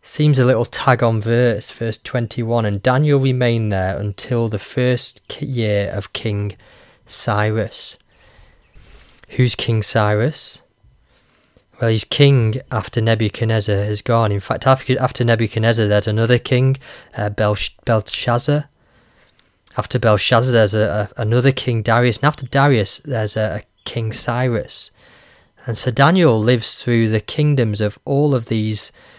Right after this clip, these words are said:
four kings. And the point is that as Daniel holds to God's win-, wisdom, as he puts his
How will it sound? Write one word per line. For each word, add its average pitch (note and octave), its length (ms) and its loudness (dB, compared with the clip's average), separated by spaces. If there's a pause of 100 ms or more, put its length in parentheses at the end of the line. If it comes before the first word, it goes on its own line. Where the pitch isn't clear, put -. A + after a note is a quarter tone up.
(140)
four A2 520 -2 (100)
kings. - 720 -4 (1300)
And B2+ 100 -2
the C3 60 -2
point E3+ 340 2
is D#3 160 4
that A#2+ 120 0
as B2+ 100 2
Daniel C#3+ 500 4
holds B2+ 540 2
to B2 140 -6
God's A2+ 340 0
win-, C3+ 260 0 (100)
wisdom, C3 580 -2 (840)
as D3 160 0
he E3 120 2
puts - 340 -4
his B2 280 2